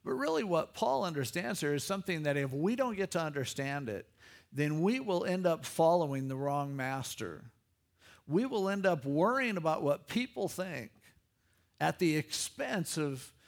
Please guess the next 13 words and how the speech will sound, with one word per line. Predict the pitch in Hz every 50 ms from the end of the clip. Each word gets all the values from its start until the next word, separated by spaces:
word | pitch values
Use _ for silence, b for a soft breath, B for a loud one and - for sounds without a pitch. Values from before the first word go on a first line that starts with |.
| b b -
being | 117 139 170 196 196
concerned | - - 160 - - 127 123 143 170
about | 175 156 147 151 160
what | 196 185 196 - 208
God | 185 180 220 - - 240 170
thinks. | - - 95 85 82 76 - - - - - - - - _ _ _ b b b b b b b -
The | - 139
truth | 135 - - 233 262 269 254 -
is, | 190 175 180 180 165 - B B B B B
people | - 185 202 190 - 190 175 151
will | 139 143 147 147 147 143
judge | 127 98 113 117 98 92 90 101 123 110
you. | 95 80 76 65 64 -